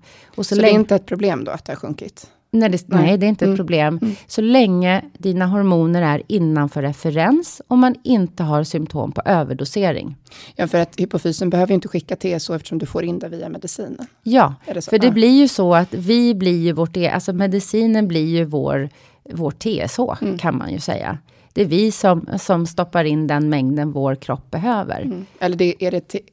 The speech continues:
Speaker 2: T tre i, i den där LIO?
Speaker 1: Det är
Speaker 2: Ja.
Speaker 1: T tre i
Speaker 2: Ja.
Speaker 1: Lio, ja.
Speaker 2: Mm.
Speaker 1: Ja. Mm.
Speaker 2: Och i Levaxin så är det T fyra.
Speaker 1: Ja,
Speaker 2: Och
Speaker 1: stämmer.
Speaker 2: T fyra ska ombildas, så det är om man inte då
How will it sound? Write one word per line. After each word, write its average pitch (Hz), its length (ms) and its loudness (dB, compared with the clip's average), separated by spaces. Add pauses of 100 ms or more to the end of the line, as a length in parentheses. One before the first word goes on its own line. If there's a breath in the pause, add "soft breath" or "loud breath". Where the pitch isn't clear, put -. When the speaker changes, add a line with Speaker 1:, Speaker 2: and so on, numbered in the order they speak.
Speaker 2:
T 175 180 -6
tre 185 320 -10
i, 151 260 -10 (380)
i 175 120 -8
den 165 160 -12
där 151 100 -10
LIO? 165 300 -12 (480)
Speaker 1:
Det 226 100 6
är 214 60 6
Speaker 2:
Ja. 185 60 -4
Speaker 1:
T 202 140 6
tre 190 180 2
i 175 40 6
Speaker 2:
Ja. 170 140 6
Speaker 1:
Lio, 156 220 4
ja. 135 120 2
Speaker 2:
Mm. 185 160 4
Speaker 1:
Ja. 165 180 4 (140)
Mm. 160 340 2
Speaker 2:
Och 190 80 4
i 185 40 6
Levaxin 170 600 0
så 151 140 -4
är 151 80 -6
det 151 60 -8
T 156 260 -12
fyra. - 400 -8
Speaker 1:
Ja, 151 180 0 (400 loud breath)
Speaker 2:
Och 175 80 -2
Speaker 1:
stämmer. 165 160 -4
Speaker 2:
T 180 160 2
fyra - 220 -4
ska - 140 -6
ombildas, 156 760 -2
så - 120 -4
det 180 160 -2
är 160 260 -2
om 165 100 0
man 165 160 -2
inte 170 480 -2
då - 140 -8